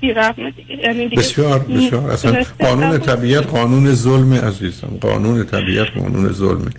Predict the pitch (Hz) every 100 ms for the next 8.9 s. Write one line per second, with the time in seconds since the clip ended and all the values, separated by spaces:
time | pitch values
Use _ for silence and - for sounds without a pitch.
0 | - - - - - 107 - 113 - 120
1 | 107 104 - 104 98 113 104 98 107 113
2 | 110 95 101 107 123 131 117 107 104 117
3 | 120 - - - 87 80 76 - 76 80
4 | - - 82 - - 104 87 92 110 104
5 | 87 82 73 69 69 - 69 - - -
6 | - - - - 80 80 - 87 101 107
7 | 110 107 107 - - - - - - -
8 | 104 98 - - - - - 92 87